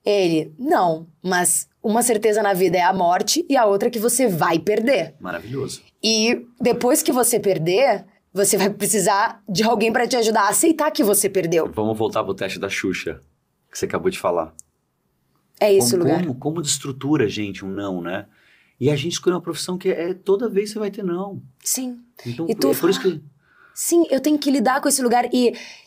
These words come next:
Speaker 1: e eu acho que quando tu começou a entrevista, tu falou muito sobre esse lugar nosso da exposição, né? Só que não é só uma exposição, porque muita gente hoje vive o medo da exposição no Instagram. Então,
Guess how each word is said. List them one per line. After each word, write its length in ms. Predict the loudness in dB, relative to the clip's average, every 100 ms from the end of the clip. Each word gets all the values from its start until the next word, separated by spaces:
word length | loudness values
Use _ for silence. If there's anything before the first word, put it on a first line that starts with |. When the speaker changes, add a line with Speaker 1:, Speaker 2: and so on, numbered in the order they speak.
| _
Speaker 1:
e 260 | 2 4 4 4
eu 120 | 4
acho 160 | 2 0
que 80 |
quando 240 | -2 0 0
tu 540 | 2 4 4 4 4
começou 320 | 2 0 0 0
a 40 |
entrevista, 360 | 2 2 0 -2
tu 80 |
falou 220 | -2 0 0
muito 200 | 0 0
sobre 280 | 2 2
esse 180 | 2 0
lugar 260 | 2 2 2
nosso 240 | 0 0
da 120 | 0
exposição, 840 | 0 0 0 2 0 2 4 2 2
né? 260 | -2 -6 -10 -20 -20 -20 _
Só 140 | -2
que 80 | 0
não 80 | 2
é 80 | 2
só 180 | 2 2
uma 120 | 2
exposição, 1000 | 0 -2 0 0 2 2 2 0 -2 -6 -6
porque 240 | -2 0
muita 320 | 2 2 2 2
gente 280 | 2 2
hoje 520 | 2 4 2 2 0 -2
vive 320 | -2 0 2
o 80 | 2
medo 320 | 2 0 2
da 80 | 0
exposição 640 | 0 0 0 0 2 0
no 100 | 0
Instagram. 480 | -2 0 2 2 0 -6 _ -20 -20 -20 -10 -4
Então, 360 | 2 4 4